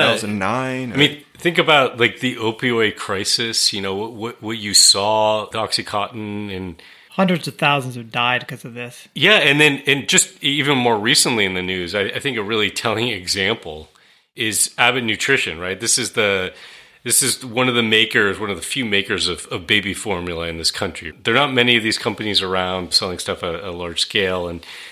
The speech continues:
Speaker 2: and we had a s-, situation with a real scarcity of baby formula, which literally is a life or death situation
Speaker 3: Yeah.
Speaker 2: for many families, especially ones where they need it because of their dietary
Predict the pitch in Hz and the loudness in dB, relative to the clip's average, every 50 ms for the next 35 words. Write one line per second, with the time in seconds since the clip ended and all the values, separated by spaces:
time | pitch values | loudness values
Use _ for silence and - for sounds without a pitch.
0 | - - - _ - 160 156 131 120 120 117 - - 147 151 139 117 101 - - | -20 -20 -20 _ -2 0 0 0 0 -2 -6 -6 -2 0 2 2 4 4 2 2
1 | - - - - - 117 98 - 117 110 143 196 240 240 - 131 107 101 98 95 | 0 -4 -6 -4 -4 -4 -4 -4 -4 -2 0 0 0 0 0 0 -2 -2 -4 -6
2 | 92 - - - - - - _ _ _ - 117 113 101 - - - - - - | -8 -12 -18 -20 -20 -20 -20 _ _ _ -6 -4 -4 -4 -4 -8 -12 -14 -12 -12
3 | 110 101 101 104 131 151 185 180 160 - - - - - 120 139 185 - - - | -12 -10 -4 0 2 4 4 4 4 2 2 4 4 4 4 4 4 4 2 0
4 | 104 87 80 80 78 78 90 - _ - - 101 95 90 80 - 113 110 117 147 | 0 -2 -6 -8 -10 -14 -18 -20 _ -10 -8 -8 -8 -8 -8 -6 -6 -4 -4 -6
5 | 135 - 117 101 90 90 87 90 87 92 92 - - - - - _ _ _ - | -8 -6 -6 -6 -4 -4 -6 -6 -6 -6 -4 -4 -4 -6 -6 -12 _ _ _ -12
6 | 139 151 220 277 254 202 143 131 - 131 120 110 131 151 151 - - 117 107 90 | -4 0 0 0 2 2 2 2 4 4 4 4 4 4 2 2 -2 -6 -6 -2
7 | 80 107 113 117 - - - - - 110 - 98 92 98 113 120 117 - 85 160 | 0 2 2 2 2 0 -2 -4 -4 -4 -4 -2 0 2 2 2 2 2 2 2
8 | 156 143 120 95 92 98 95 95 - - 104 101 98 90 80 78 82 - - 127 | 4 4 4 2 2 0 -2 0 0 2 2 2 2 0 -2 -2 -2 0 2 2
9 | 113 - 113 98 87 92 92 90 87 87 82 - - - - - - - - - | 2 2 0 0 0 -2 -2 -2 0 2 2 2 2 0 -6 -14 -14 -14 -14 -16
10 | - - - - 92 92 90 87 90 87 80 - 101 90 92 90 104 110 107 104 | -18 -18 -8 -2 0 2 4 4 2 2 2 2 2 2 2 2 2 4 4 4
11 | 92 - - - - 101 85 90 82 87 90 85 73 - - 95 95 98 92 - | 2 2 0 -2 0 0 0 0 -2 -2 -4 -4 -2 0 2 4 4 4 4 2
12 | - - 95 92 92 90 87 87 85 85 80 78 | 0 -2 0 0 0 -2 -4 -6 -8 -10 -12 -14